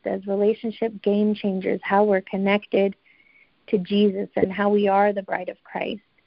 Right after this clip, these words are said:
So I want to go through some of just reminding us what that really means to be the bride of Christ, and also to remind us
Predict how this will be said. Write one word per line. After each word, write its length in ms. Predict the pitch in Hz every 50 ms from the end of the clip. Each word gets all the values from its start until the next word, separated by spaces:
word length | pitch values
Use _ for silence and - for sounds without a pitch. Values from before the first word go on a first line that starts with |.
| _ _ _ - - - - - - _ _ _ _
So 160 | 196 196 196
I 100 | 202 208
want 220 | 208 220 220 220
to 60 | 214
go 220 | 208 220 214 214 220 - -
through 340 | 214 208 208 208 208 214 208 - _ -
some 180 | 214 208 208
of 240 | 208 202 196 196 202 - _ _ _ _ _ 202
just 280 | - 208 208 - - 220
reminding 600 | 208 202 196 185 190 196 214 214 202 190 180 165
us 140 | 156 202 190 - _ - - _ _ _
what 260 | 208 190 214 214 214
that 220 | - 202 196 - 196
really 280 | 208 208 202 196 190
means 440 | 190 190 190 196 202 196 190 196 202 - _ -
to 80 | - 190
be 280 | 185 - 196 208 208
the 100 | 208 185
bride 260 | 185 - 165 - - -
of 120 | 202 -
Christ, 340 | - - - - 208 208 208 _ _ _ _ _ _ _ _ _ _ _ _ _ _ _ _
and 140 | 214 208 214
also 420 | 208 220 233 233 - 262 247 240 214 -
to 80 | 240 226
remind 560 | 226 208 208 202 190 196 202 208 226 220 233
us 200 | 233 240 247